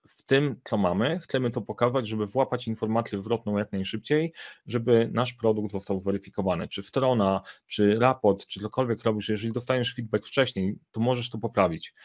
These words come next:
Jednocześnie jako, e, perfekcjonista będziesz w stanie mu zrobić coś lepszego. I teraz bardzo ważny punkt, plan to też coś wartościowego. Plan to nie jest teoretyczne rozpisywanie sobie, planowanie, planowanie, róbmy coś.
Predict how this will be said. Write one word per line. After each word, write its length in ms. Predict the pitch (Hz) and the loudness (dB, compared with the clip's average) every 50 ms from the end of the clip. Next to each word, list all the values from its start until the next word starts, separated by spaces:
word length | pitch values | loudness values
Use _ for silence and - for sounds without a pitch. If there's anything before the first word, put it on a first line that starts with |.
| - _ - | -16 _ 0
Jednocześnie 440 | 101 104 117 113 - 120 - 131 120 | 2 2 2 2 0 -2 0 0 0
jako, 520 | 110 - 120 113 113 110 110 113 120 - - - - - - 113 110 | 0 4 4 6 8 8 6 4 2 -2 -6 -8 -6 -2 0 0 0
e, 40 | 110 - - | 0 0 4
perfekcjonista 800 | - 113 - 120 110 - - 117 123 135 123 - - 139 139 131 - - - - - | 4 4 4 4 0 0 0 0 0 0 -2 2 4 4 4 4 2 -8 -12 -4 0
będziesz 180 | 113 113 110 | 0 0 0
w 40 | - | 0
stanie 280 | - 117 117 113 113 117 | 0 0 2 2 0 0
mu 440 | - - 107 107 113 113 117 117 104 | 0 -2 -2 0 0 2 0 0 -2
zrobić 520 | - - - 101 113 107 101 101 - - | -6 -6 0 2 2 2 2 0 -4 -2
coś 340 | - 98 98 98 - - _ _ _ _ | -2 -2 0 -2 -4 -10 _ _ _ _
lepszego. 520 | 98 101 98 - - 90 90 - - - | -2 -2 0 0 0 -2 0 -2 -6 -6
I 60 | - 101 | 0 6
teraz 420 | - 156 143 104 101 104 - - - - - _ - | 8 8 10 10 8 4 2 -6 -20 -20 -20 _ 4
bardzo 280 | 98 123 123 127 123 | 8 8 8 8 6
ważny 260 | 107 113 110 110 110 104 | 2 2 0 0 -2 -2
punkt, 280 | - 120 113 - - | -2 -4 -4 -4 -6
plan 380 | - - 131 123 127 151 170 202 _ | -2 2 6 6 6 6 4 2 _
to 120 | - 135 123 | 0 2 2
też 160 | - 127 113 | 2 2 0
coś 160 | - 117 104 | 0 0 2
wartościowego. 720 | 107 107 95 - 101 - - - 90 90 87 - 95 - - _ | 2 2 0 0 -2 -6 -4 -4 -2 -2 -2 -2 -4 -8 -6 _
Plan 200 | - 139 139 147 | 4 4 6 6
to 80 | 147 143 | 4 0
nie 140 | 135 151 151 | 0 2 0
jest 160 | 123 127 - | 0 2 2
teoretyczne 480 | 113 104 101 98 - 98 - - 104 | 2 2 2 0 -2 -4 -6 -2 -2
rozpisywanie 560 | 98 98 - - 98 - 95 92 104 98 98 98 | -2 -2 -2 -6 -16 -12 -6 -4 -2 -2 -2 -2
sobie, 200 | - 104 101 95 - - - - _ | -2 -4 -4 -4 -6 -12 -18 -8 _
planowanie, 440 | - 135 131 131 123 131 127 127 120 | 2 4 4 4 4 4 2 0 0
planowanie, 500 | 120 123 117 117 113 110 117 107 104 104 | 2 2 2 4 4 4 4 4 4 4
róbmy 260 | 113 107 - 104 92 | 2 2 0 -2 -2
coś. 320 | 82 - 82 - - - | -2 -2 -8 -8 -8 -12